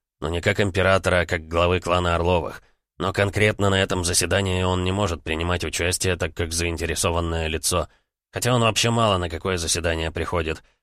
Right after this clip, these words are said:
только на те, что много значат для него самого и для Империи. Ну и каждый раз кто-то один по какой-то причине отсутствует.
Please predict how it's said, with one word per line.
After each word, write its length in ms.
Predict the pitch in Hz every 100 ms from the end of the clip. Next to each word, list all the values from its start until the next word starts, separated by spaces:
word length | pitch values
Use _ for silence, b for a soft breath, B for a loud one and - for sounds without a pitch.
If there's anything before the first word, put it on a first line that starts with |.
| _
только 260 | - 92 90
на 120 | 87
те, 180 | 85 92
что 200 | - 90
много 300 | 85 92 82
значат 380 | 80 98 - 76
для 140 | 85
него 240 | 85 85 85
самого 460 | 90 85 76 80
и 60 | 85
для 180 | 80 78
Империи. 540 | 78 90 90 53 - _ _ _ _
Ну 100 | 90
и 40 |
каждый 320 | 95 120 104 110
раз 180 | 117
кто-то 320 | - 113 104 98
один 280 | 92 110
по 100 | 104
какой-то 360 | 95 90 92 85
причине 420 | 82 78 87 92
отсутствует. 680 | 85 - 95 - 67 -